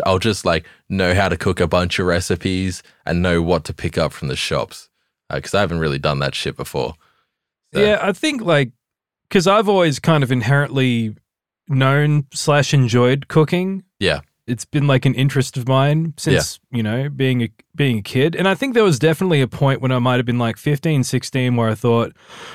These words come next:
Speaker 2: "Well, I should probably learn how to do this."
Speaker 1: Mm-hmm.
Speaker 2: And once you get the basics, it is pretty easy to do. Like,
Speaker 1: Yeah,
Speaker 2: to make something that
Speaker 1: exactly.
Speaker 2: tastes decent.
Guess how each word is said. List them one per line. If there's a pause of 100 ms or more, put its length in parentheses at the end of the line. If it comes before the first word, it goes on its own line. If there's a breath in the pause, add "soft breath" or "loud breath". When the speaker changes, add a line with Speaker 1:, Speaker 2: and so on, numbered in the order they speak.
(300 loud breath)
Speaker 2:
"Well,
I
should
probably
learn
how
to
do
this." (260)
Speaker 1:
Mm-hmm. (200)
Speaker 2:
And (340)
once
you
get
the
basics, (500)
it
is
pretty
easy
to
do. (180)
Like,
Speaker 1:
Yeah,
Speaker 2:
to
make
something
that
Speaker 1:
exactly.
Speaker 2:
tastes
decent.